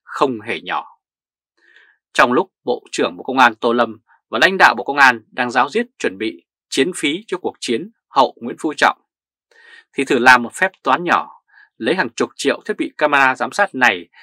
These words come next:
nhân với số tiền lời mỗi thiết bị một vài chục nghìn đồng, sẽ đưa ra con số không thể tưởng tượng nổi. Kiếm được nhiều và dễ như thế, đủ tiền cho việc đấu đá giành ghế, thì dại gì Tô Lâm và Bộ Công an không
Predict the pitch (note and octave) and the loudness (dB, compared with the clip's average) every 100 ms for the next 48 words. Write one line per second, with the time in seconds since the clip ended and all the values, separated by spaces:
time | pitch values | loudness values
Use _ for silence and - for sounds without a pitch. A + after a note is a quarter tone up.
0 | - _ D3 D3+ C3+ - E3+ C3 G2 G#2+ | -20 _ -6 -4 -4 -4 -2 -2 -2 -2
1 | G2 E2 F#2 - - C#3 A#2+ _ B2 A2 | -2 -4 -12 -12 -4 -4 -4 _ -10 -4
2 | A#2+ A2 F2+ - - G2+ E2+ E2+ D#2 D#2 | 4 4 2 -8 -12 -14 -6 -6 -8 _
3 | _ _ - _ - E3 D3 C#3 B2 A#2 | _ _ -20 _ -4 0 2 0 -4 -4
4 | A#2 A2 - - - D#3+ C#3 - A#2 D2+ | -4 -6 -10 -14 -2 0 0 -4 -6 -6
5 | _ - A#2 - - G2 G#2 - - _ | _ -6 -6 -6 -10 -8 -8 -8 -12 _
6 | _ _ _ _ _ _ _ _ _ _ | _ _ _ _ _ _ _ _ _ _
7 | - - _ _ D#3 A3+ - C3 B2 G#2+ | -20 -20 _ _ 2 2 0 2 2 0
8 | _ A2 A2 D3 G3+ C3+ C3 A#2+ A3 _ | _ -8 -2 -2 -2 -4 -2 -2 -4 _
9 | _ _ - B2 A2+ C3+ G#2 - D#3 G#2+ | _ _ -4 -4 2 0 0 -4 -4 -4
10 | A#2 A#2 B2+ A#2 E3 E3+ - A#2+ F#2+ - | -2 -4 0 0 0 -6 -4 -4 -4 -10
11 | G2+ B2 G3+ _ _ _ _ D#3+ D3+ B2 | -8 -8 -12 _ _ _ _ 0 4 2
12 | B2 C3 B2+ _ - E3 E3 D#3 D#3 A#2 | 2 -2 -4 _ -2 2 2 0 _ -10
13 | G#2+ - C3 C3 A#2+ G2+ _ _ _ - | -8 -6 2 4 4 0 _ _ _ -4
14 | D3 A2+ | -4 -4